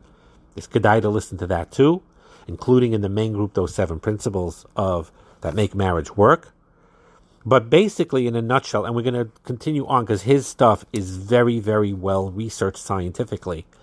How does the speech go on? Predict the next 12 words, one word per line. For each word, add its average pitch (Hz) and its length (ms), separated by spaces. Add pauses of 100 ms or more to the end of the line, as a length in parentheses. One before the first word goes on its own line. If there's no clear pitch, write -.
(400)
He 107 80
doesn't 120 240
just, - 340 (480)
didn't 127 200
just 120 260
analyze 127 500
conversations 113 760
for 104 100
decades 101 480
and 95 160
decades, 92 460
but 101 180